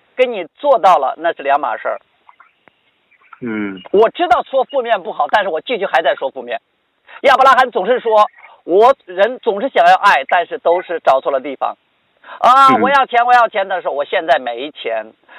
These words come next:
Speaker 1: 那么多有钱人，他们肯定是坑蒙拐骗。为什么国家这么，这，呃，为什么不去帮助我啊？为什么中奖的都是别人，不是我人，我，我？然后你说这些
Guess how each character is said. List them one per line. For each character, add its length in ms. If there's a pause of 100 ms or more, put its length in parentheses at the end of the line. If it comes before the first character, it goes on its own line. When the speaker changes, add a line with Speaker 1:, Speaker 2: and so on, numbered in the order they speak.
Speaker 1:
那 140
么 100
多 220
有 240
钱 240
人， 120
他 140
们 100
肯 180
定 100
是 100
坑 160
蒙 160
拐 180
骗。 260 (480)
为 120
什 140
么 80
国 240
家 120
这 140
么， 120
这， 280 (220)
呃， 280
为 180
什 80
么 100
不 120
去 120
帮 260
助 140
我 180 (140)
啊？ 240 (160)
为 200
什 140
么 240 (180)
中 160
奖 140
的 80
都 120
是 80 (120)
别 160
人， 140
不 80
是 100
我 180
人， 200 (180)
我， 420
我？ 540
然 180
后 120
你 100
说 200
这 120
些 160